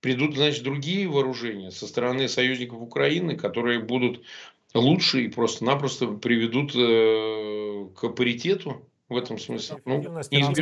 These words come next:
Speaker 2: иранских дронов, э, эффективность иранских дронов уже тоже под вопросом, а, потому что сбивают уже большую их часть, и вопрос, ам, того, как наладить просто противодействие им, это вопрос там нескольких недель.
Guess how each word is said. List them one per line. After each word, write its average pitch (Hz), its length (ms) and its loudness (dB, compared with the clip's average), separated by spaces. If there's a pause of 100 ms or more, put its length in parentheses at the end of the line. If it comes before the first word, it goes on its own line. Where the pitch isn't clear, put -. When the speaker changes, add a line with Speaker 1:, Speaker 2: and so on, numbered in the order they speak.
Speaker 2:
иранских 120 100 0
дронов, 143 460 4
э, 113 640 -4
эффективность 135 580 0
иранских 127 380 4
дронов 131 360 2
уже 117 160 0
тоже 160 200 0
под 113 180 -2
вопросом, 127 520 4 (380)
а, 110 220 6
потому 113 260 0
что 113 140 -2
сбивают 110 420 4
уже 110 120 -2
большую 107 440 2
их 90 80 -4
часть, 139 400 4
и 104 100 4
вопрос, 113 460 4 (300)
ам, 107 600 2
того, 117 260 2
как 117 280 -2
наладить 131 440 2
просто 104 260 -8
противодействие 113 920 0
им, 104 280 -6
это 98 160 -8
вопрос 107 260 0
там 120 140 0
нескольких 131 440 0
недель. 120 340 0